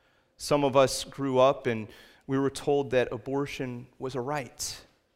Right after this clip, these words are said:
Some of us understood that it wasn't an okay thing, and we still participated in it.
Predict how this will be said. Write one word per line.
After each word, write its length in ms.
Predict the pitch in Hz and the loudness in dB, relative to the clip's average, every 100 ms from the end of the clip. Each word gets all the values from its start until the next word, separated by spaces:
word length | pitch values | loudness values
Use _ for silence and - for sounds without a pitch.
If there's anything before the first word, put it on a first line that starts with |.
| _ _ _ _ _ _ _ | _ _ _ _ _ _ _
Some 280 | - 165 | 2 4
of 160 | 170 147 | 4 6
us 260 | 160 156 156 | 6 6 2
understood 600 | 151 139 - - 190 143 | 0 -2 -4 2 2 4
that 140 | 127 | 0
it 80 | 117 | 0
wasn't 300 | 123 127 120 | -2 -2 -4
an 100 | 117 | -4
okay 340 | 113 - 120 | -4 -2 -2
thing, 320 | 117 127 123 | -2 -6 -6
and 160 | 131 123 | -6 -6
we 80 | 127 | -8
still 300 | - 160 160 | -6 -6 -4
participated 880 | 147 - - 233 117 - 98 - - | -4 -6 -8 -8 -8 -12 -18 -18 -20
in 60 | |
it. 160 | _ | _